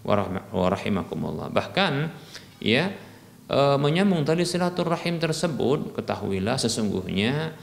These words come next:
tidaklah terbatas kepada orang muslim saja, karib kerabat yang muslim di antara kita, bahkan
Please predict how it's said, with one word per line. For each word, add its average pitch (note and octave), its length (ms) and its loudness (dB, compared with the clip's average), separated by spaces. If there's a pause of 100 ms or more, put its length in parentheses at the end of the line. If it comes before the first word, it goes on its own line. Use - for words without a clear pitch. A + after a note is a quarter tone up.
(240)
tidaklah E3+ 480 2
terbatas D3 720 0
kepada A#2+ 800 -2
orang C#3 400 0
muslim D#3 480 0
saja, D3 640 -2
karib A2+ 240 0
kerabat A2+ 400 -2
yang A2+ 160 0
muslim C#3+ 320 0
di G#2 80 0
antara F2+ 400 -4
kita, - 240 -6
bahkan - 720 -2